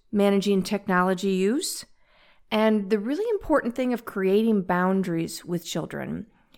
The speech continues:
Boundaries that we create, like guardrails to protect them, but also eliminating some boundaries that they may create for themselves, um,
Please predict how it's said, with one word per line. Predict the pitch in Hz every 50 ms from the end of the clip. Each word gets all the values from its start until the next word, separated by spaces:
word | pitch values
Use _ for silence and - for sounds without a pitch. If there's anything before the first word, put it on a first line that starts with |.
| _ _ _ _ _ _ _ _ _ _ _ _ -
Boundaries | 220 220 240 294 330 320 330 320 302 311
that | 247 226 202
we | 220 220
create, | 226 - - - 220 202 196 196 202 214 220 220 - - - - -
like | 180 175 - -
guardrails | 208 190 185 196 202 202 208 196 196 202 202 202 208 208 202 - - -
to | - - 190
protect | - - 180 160 - 190 202 202 - -
them, | 311 339 381 381 370 - _ _ _ - _ _ _ _ _ -
but | 226 233 -
also | - 240 277 359 381 - - - 254 233 220 214 208 - - - - - -
eliminating | 220 208 220 269 311 330 330 294 262 226 208 208 202
some | 185 - - 196 190 180
boundaries | 185 175 175 175 175 180 180 190 190 196 202 185
that | 190 196 185 190
they | - 226 254
may | 269 254 240 226
create | 226 - - 214 208 202 196 214 -
for | - - 190
themselves, | 175 180 175 170 - - - 285 285 277 220 170 165 165 170 - 202 - - - - - - - - _ - -
um, | 208 190 190 180 170 185